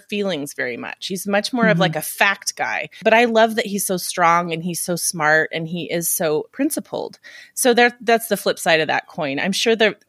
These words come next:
Speaker 1: mean, the flip side of your coin of being so hard on yourself and others with the whole perfectionism thing is that you care so deeply about things being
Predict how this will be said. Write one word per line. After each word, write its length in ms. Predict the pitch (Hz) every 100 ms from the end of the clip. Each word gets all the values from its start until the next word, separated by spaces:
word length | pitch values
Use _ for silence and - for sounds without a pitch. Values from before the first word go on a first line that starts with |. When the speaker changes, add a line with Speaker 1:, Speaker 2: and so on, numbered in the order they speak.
| 214
Speaker 1:
mean, 160 | 220
the 100 | 208
flip 240 | 190 240 240
side 280 | 254 214 -
of 160 | 190
your 360 | 170 196 202 202 _
coin 340 | - 214 190
of 140 | 180 165
being 180 | 170 165
so 300 | - 208 196
hard 180 | 185
on 80 | 175
yourself 380 | 156 156 175 147
and 80 | 170
others 320 | 165 165 151
with 100 | 147
the 100 | 156
whole 120 | 160
perfectionism 760 | 170 156 - 269 - 165 151 147
thing 340 | - 143 156 -
is 360 | 175 160 156 _ _ _ _ _
that 260 | 190 175 - _
you 140 | 208 226
care 380 | - - 233 240
so 440 | - - 214 214
deeply 460 | 196 202 262 339 254
about 340 | 185 190 180
things 360 | - 208 208 196
being 520 | 190 190 202 190 185